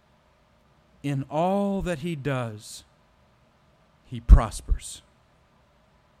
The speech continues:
Why is this man blessed? Why is this man successful?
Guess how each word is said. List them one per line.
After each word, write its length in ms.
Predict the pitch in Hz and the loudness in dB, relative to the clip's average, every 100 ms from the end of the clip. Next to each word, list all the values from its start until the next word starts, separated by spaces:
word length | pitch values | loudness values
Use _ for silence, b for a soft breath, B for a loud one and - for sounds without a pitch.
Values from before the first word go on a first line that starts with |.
| _ _ _ _ _ _ _ _ _ _ _ _ _ _ - B B B | _ _ _ _ _ _ _ _ _ _ _ _ _ _ -20 B B B
Why 260 | 127 160 | -8 -6
is 200 | 208 180 | -6 -6
this 200 | 190 - | -6 -8
man 280 | 175 170 156 | -8 -6 -8
blessed? 680 | 123 120 135 156 - - - _ _ _ _ _ _ _ _ _ b b b | -8 -6 -6 -6 -12 -20 -20 _ _ _ _ _ _ _ _ _ b b b
Why 280 | 139 180 220 | -6 -4 -2
is 180 | 202 | -4
this 240 | 156 180 - | -6 -10 -8
man 240 | 175 170 | -6 -6
successful? 880 | 151 139 - - 143 - - 151 147 | -8 -12 -10 -6 -6 -8 -10 -12 -12